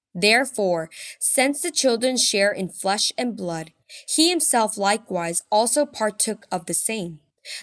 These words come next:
that through death he might render powerless him who had the power of death, that is, the devil, and might free those who through fear of death were subject to slavery all their lives. The Spirit of Truth,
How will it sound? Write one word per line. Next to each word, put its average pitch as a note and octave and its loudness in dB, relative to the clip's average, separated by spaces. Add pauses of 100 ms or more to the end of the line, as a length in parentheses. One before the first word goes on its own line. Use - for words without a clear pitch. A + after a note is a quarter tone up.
that G#3 -2
through C4+ 4
death F#3 0
he A3+ -2
might G#3+ 4
render G3+ 2
powerless A3+ 0
him E3 -6 (300)
who A#3 4
had G#3+ 4
the G3+ -6
power A#3 2
of - -6
death, E3 -6 (280)
that F#3+ 4
is, F#3+ 0
the F3+ -2
devil, E3+ -4 (380)
and G#3+ 2
might G#3 2
free C#4 2
those F3 0
who G#3 -2
through G#3+ -2
fear B3 0
of G3+ -4
death E3+ -4 (220)
were F#3+ 0
subject A3 0
to G3 -2
slavery F3 0 (120)
all E3+ -4
their E3+ -6
lives. E3 -6 (1800)
The A3 0
Spirit C#4+ 4
of - 2
Truth, F#3+ -2